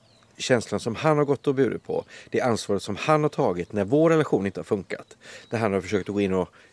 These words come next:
ta ansvar för oss, det gör ju barn, för barn är så lojala. Och det är också det som är så intressant när man lyssnar på föräldrar, pappor i det här läget, eh,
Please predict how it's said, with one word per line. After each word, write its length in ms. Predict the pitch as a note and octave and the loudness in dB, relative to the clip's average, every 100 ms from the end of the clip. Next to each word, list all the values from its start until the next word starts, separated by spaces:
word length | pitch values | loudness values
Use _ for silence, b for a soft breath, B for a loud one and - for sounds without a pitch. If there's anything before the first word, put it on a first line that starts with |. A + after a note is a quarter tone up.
| b - | b -14
ta 100 | - - | -8 -2
ansvar 460 | B2 F#2+ - F#2+ | -2 -2 -6 -6
för 300 | F2 - - | -2 0 2
oss, 440 | E3 - - - - - - _ _ _ _ - | 2 0 -6 -6 -12 -20 -20 _ _ _ _ -6
det 180 | G#2+ C3+ | 2 4
gör 300 | D3+ E3+ F#3+ | 6 4 2
ju 120 | G3 | 0
barn, 260 | C#3+ - | -2 -4
för 80 | G2 | -2
barn 220 | A2+ B2 - | 0 0 0
är 240 | C#3+ F3+ | 0 2
så 120 | F#3 C#3 | 0 -2
lojala. 380 | A#2 - F2+ - B B | -4 -4 -8 -12 B B
Och 200 | B B2 | B 4
det 40 | |
är 40 | D3 | 4
också 160 | - | 4
det 100 | E3+ | 2
som 140 | D3 B2+ | 2 -2
är 40 | |
så 140 | G#2+ | -2
intressant 520 | G#2+ G2 G#2 D3+ D#3+ - | -4 -2 0 0 0 -2
när 60 | |
man 160 | A#2 A2+ | -2 -2
lyssnar 420 | A#2+ - - G#2 | -2 -6 -4 -2
på 220 | - G2+ - _ _ _ _ | 2 0 0 _ _ _ _
föräldrar, 560 | - A2+ F2 D#2+ E2+ E2+ - | 0 2 2 0 -2 -2 -4
pappor 400 | A2 - - E2+ | -6 -6 -4 -4
i 40 | E2 | -4
det 80 | |
här 100 | F2 | -4
läget, 280 | F2 E2 C#2+ B B B B _ | -4 -4 -8 B B B B _
eh, 240 | G2+ F#2 | -6 -4